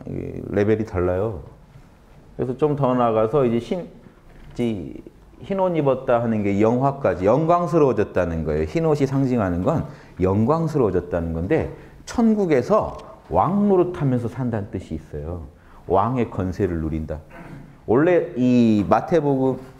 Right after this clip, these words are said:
보면요, 십이 사도들한테 보장합니다. 예수님이 왕 노릇할 수 있다, 나랑 같이.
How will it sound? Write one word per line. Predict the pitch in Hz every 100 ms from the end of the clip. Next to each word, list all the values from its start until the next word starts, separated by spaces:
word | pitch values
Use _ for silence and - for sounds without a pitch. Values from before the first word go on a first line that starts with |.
| 107
보면요, | 107 107 98 95 107 165 - - - - - -
십이 | - - 240 262 254
사도들한테 | 247 247 226 208 180 151 135 139 147
보장합니다. | 139 135 127 107 92 85 87
예수님이 | 98 110 90 78 73 76 - - - - - - - -
왕 | 104 104
노릇할 | 98 92 - 85
수 | -
있다, | 73 78
나랑 | 80 78 85
같이. | 80 80 - -